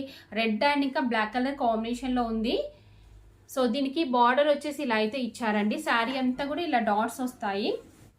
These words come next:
So, పైన కింద మనకి ఇలా సేమ్ బార్డర్ అయితే వస్తుందండి. దీనికి బ్లౌజ్ పీస్, ఆ, సారీ, పళ్ళు పట్టు వచ్చేసి ఇలా ఇచ్చారు. చాలా బాగుంది పళ్ళు పట్టు, అలానే మంచి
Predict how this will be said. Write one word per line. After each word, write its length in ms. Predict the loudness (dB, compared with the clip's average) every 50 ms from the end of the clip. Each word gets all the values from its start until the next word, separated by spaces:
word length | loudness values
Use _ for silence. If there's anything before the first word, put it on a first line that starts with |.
| _ _ _ -20 _ -20 -20 -20 -14 -8
So, 60 | -6 -6 0 4 4
పైన 240 | 4 4 4 0 -2 -2 0
కింద 140 | 2 4 4 4 2
మనకి 180 | -2 -4 -4 -2 -2
ఇలా 100 | -2 -2 -2 -4
సేమ్ 280 | -6 -4 -2 -2 0 2
బార్డర్ 240 | 2 2 0 0 -4 -4
అయితే 100 | -2 -2 -2 -2
వస్తుందండి. 600 | -4 -6 -8 -8 -6 -4 -4 -4 -4 -2 -2 0 0 -2 -4 -8 -16 -20 -20 -20 -20 _ _ _ -20 _ -20 -20 -20 -20 -20 -20 -20 -20 -20 -20 -20 -20 -20 -10 -6 -4
దీనికి 300 | -2 0 0 -2 0 -2 -2 4 6
బ్లౌజ్ 260 | 6 6 6 2 -2 -8
పీస్, 240 | -12 -6 -4 -2 -2 0 0
ఆ, 80 | 0 0 0 0
సారీ, 160 | -2 -2 -2 -2 0 0
పళ్ళు 200 | 2 2 2 0 -2
పట్టు 180 | -2 0 0 -2 -2
వచ్చేసి 260 | -2 -6 -8 -6 -6 -2 0
ఇలా 80 | 0 0 0 -4
ఇచ్చారు. 320 | -6 -6 -6 -4 -4 -4 -6 -6 -4
చాలా 320 | -4 -2 -2 0 0 0 2 2
బాగుంది 260 | 0 0 0 -4 -6 -4 -4
పళ్ళు 180 | -4 -2 -2 -2 -2 -4
పట్టు, 180 | -4 -4 -2 -2 -2
అలానే 240 | -2 -2 -2 -2 -2 -2
మంచి 220 | -2 -4 -6 -6